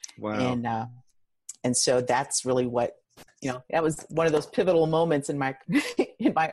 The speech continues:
Speaker 2: artistic career saying, "Oh,
Speaker 1: How
Speaker 2: somebody saw
Speaker 1: wonderful.
Speaker 2: something in me before I saw it." And
Speaker 1: That's
Speaker 2: so,
Speaker 1: right.
Speaker 2: um, so I pursued that. But part of it was like, "Okay, so how do we do this?" And it was like, um, "I don't know." So I just
Speaker 1: Yeah.
Speaker 2: started going online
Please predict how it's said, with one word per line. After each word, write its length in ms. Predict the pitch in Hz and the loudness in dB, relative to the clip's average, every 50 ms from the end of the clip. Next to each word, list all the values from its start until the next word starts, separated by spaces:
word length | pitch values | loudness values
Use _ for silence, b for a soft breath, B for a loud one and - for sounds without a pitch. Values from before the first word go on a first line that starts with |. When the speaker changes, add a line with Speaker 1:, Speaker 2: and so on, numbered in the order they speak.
| - - | -4 -8
Speaker 2:
artistic 440 | 165 - - - - - - - - _ | -8 -8 -8 -12 -16 -16 -16 -20 -16 _
career 200 | - 160 160 165 | -10 -10 -10 -10
saying, 360 | 175 - - 156 147 151 - - - - | -10 -10 -10 -10 -10 -10 -12 -14 -12 -12
"Oh, 120 | 339 302 - - - - _ _ - _ _ _ _ _ _ _ _ _ _ | -12 -10 -12 -14 -16 -18 _ _ -20 _ _ _ _ _ _ _ _ _ _
Speaker 1:
How 120 | - - - | -8 -6 -4
Speaker 2:
somebody 180 | 180 180 180 | -2 -2 -4
saw 40 | 196 208 208 | -4 -2 0
Speaker 1:
wonderful. 220 | 165 165 - 233 | 0 0 0 2
Speaker 2:
something 300 | 247 254 262 - 262 233 | 2 2 2 2 0 0
in 100 | 233 220 | 0 0
me 160 | 220 233 226 185 | 2 2 0 0
before 380 | 202 208 - - 190 185 175 | -2 -4 -4 -2 0 0 2
I 140 | 165 165 170 | 2 0 0
saw 300 | - - 143 127 120 107 | -2 -4 -4 -2 -2 -2
it." 100 | 87 - - - | -4 -8 -10 -12
And 140 | 107 147 | -12 -12
Speaker 1:
That's 100 | 139 - - | -12 -6 -4
Speaker 2:
so, 280 | 123 117 139 139 135 | -2 -2 0 -2 -4
Speaker 1:
right. 200 | 120 113 110 117 - - _ _ _ _ - 147 | -4 -6 -8 -10 -12 -16 _ _ _ _ -8 -4
Speaker 2:
um, 400 | 147 135 131 127 127 127 139 - _ _ _ _ _ _ _ _ _ - | -2 -2 -2 -4 -6 -8 -12 -16 _ _ _ _ _ _ _ _ _ -16
so 440 | - - 160 143 139 139 135 - - _ - | -10 -6 -4 -2 0 -2 -2 -4 -6 _ -6
I 100 | 139 139 | -6 -6
pursued 440 | 139 - 135 131 - - 147 139 135 | -6 -8 -8 -8 -8 -8 -8 -6 -4
that. 220 | 180 170 139 139 - | -2 -2 -2 -4 -6
But 140 | 139 123 - | -10 -10 -6
part 200 | - 185 202 208 | -4 -2 -2 -2
of 60 | 185 | -4
it 60 | - | -6
was 260 | - 131 131 127 - - - | -6 -6 -6 -8 -10 -12 -14
like, 160 | - - - | -12 -10 -10
"Okay, 220 | - - - - 170 | -10 -8 -6 -6 -6
so 140 | - - 165 | -6 -8 -6
how 120 | - 170 | -6 -4
do 60 | 185 175 | -4 -4
we 160 | 180 175 156 | -4 -6 -6
do 180 | 147 180 214 | -6 -6 -4
this?" 340 | 160 - - - - - - - | -4 -6 -8 -10 -12 -16 -16 -14
And 120 | - 147 139 | -14 -12 -12
it 20 | |
was 140 | 139 139 - | -12 -14 -14
like, 160 | - 131 - - _ _ _ _ - 147 | -14 -14 -14 -16 _ _ _ _ -18 -16
um, 560 | 151 147 147 147 147 147 147 147 147 151 147 _ _ _ _ _ _ - | -14 -14 -14 -14 -14 -14 -14 -14 -16 -18 -20 _ _ _ _ _ _ -16
"I 60 | 127 | -14
don't 180 | 127 131 139 - | -14 -14 -14 -12
know." 280 | - 311 370 - - - | -10 -8 -8 -8 -10 -12
So 360 | - - - 135 127 135 147 - | -12 -8 -6 -6 -6 -8 -10 -12
I 60 | 151 165 | -14 -14
just 160 | 247 - - | -14 -12 -8
Speaker 1:
Yeah. 60 | 113 107 | -4 -2
Speaker 2:
started 200 | 165 165 160 156 | -2 -2 -2 -4
going 240 | 160 160 165 165 165 | -4 -4 -2 -2 0
online 600 | 160 160 160 156 160 175 202 196 180 165 160 156 | 0 0 0 0 -2 -2 -2 -2 -2 -4 -4 -6